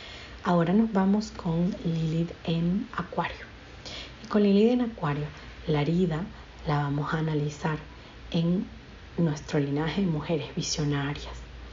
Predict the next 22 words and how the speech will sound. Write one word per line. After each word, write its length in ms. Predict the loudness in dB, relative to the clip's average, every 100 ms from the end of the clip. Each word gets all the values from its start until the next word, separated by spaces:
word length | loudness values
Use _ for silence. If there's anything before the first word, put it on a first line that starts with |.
| -16 -16 -12
Quizás 360 | -10 -4 -2 0
hubo 200 | 2 4
mujeres 640 | 4 0 0 0 0 0
en 120 | 0
nuestro 320 | -2 -6 -4 0
linaje 520 | 0 0 0 -4 -6
que 120 | -8
fueron 300 | -4 -2 -2
consideradas 800 | 0 0 2 2 0 -4 -6 -2
las 280 | -2 -2 -2
loquitas 580 | -2 -2 -4 -2 -2
de 80 | -2
la 100 | -2
familia 480 | -4 0 4 4 2 -8 -18 -20 -18 -18 -18 -8
y 60 | -4
fueron 380 | -2 2 2 2
poco 280 | 2 0 -2
comprendidas 680 | -2 0 0 0 2 2 0 -6
porque 320 | -16 -4 -4 0
eran 240 | -2 0
de 120 | 0 -2
estas 260 | -4 -6